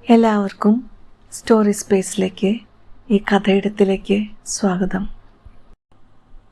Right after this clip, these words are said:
ചാനലിൻ്റെ ഐക്കണിൽ തൊട്ട് പ്ലേലിസ്റ്റ് സെലക്ട് ചെയ്താൽ ചാനലിൽ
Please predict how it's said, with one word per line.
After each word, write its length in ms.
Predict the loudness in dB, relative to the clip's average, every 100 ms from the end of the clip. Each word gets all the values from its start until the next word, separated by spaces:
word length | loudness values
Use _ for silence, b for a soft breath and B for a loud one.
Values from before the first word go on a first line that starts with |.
| _ _ _ _ _ -2
ചാനലിൻ്റെ 580 | 2 4 4 0 2 0
ഐക്കണിൽ 500 | 0 0 2 2 0
തൊട്ട് 380 | -2 0 -2 -2 -12 -20 _ -20 -2 2
പ്ലേലിസ്റ്റ് 580 | 4 2 -2 -4 -6
സെലക്ട് 480 | -4 0 0 0 -2
ചെയ്താൽ 480 | 0 2 0 -2 -6 -14 -20 -20 -20 _ 0
ചാനലിൽ 520 | 2 2 0 -2